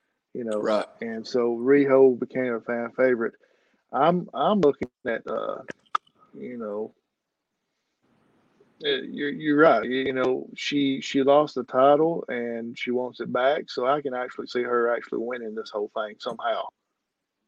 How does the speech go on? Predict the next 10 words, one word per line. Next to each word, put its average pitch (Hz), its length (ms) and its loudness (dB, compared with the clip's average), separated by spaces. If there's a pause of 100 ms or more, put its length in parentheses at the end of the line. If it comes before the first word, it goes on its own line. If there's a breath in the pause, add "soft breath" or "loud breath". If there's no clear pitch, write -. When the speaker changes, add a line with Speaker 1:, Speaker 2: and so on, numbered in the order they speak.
(120)
Speaker 2:
One 165 260 6
more. 160 360 4 (1200)
Actually, - 300 -14
two 104 180 -6
more. 71 280 -12 (2500)
It, 170 420 6 (640)
is 190 140 -12
it 175 240 -2
too 180 300 -2
early 123 560 0